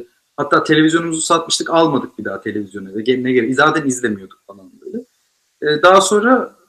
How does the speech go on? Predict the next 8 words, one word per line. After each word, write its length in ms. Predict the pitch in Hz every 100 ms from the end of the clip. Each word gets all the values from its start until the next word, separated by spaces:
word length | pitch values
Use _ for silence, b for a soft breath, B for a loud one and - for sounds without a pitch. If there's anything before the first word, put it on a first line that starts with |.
| _ _ _ _ _ 226
biraz 320 | 220 226 -
plan 420 | 208 214 214 208
dışı 280 | 185 - 233
oldu 240 | 190 170
yurt 200 | 135 123
dışına 420 | - 117 104 98 _
gitme, 300 | 101 - 98 92 _ _
e, 40 | _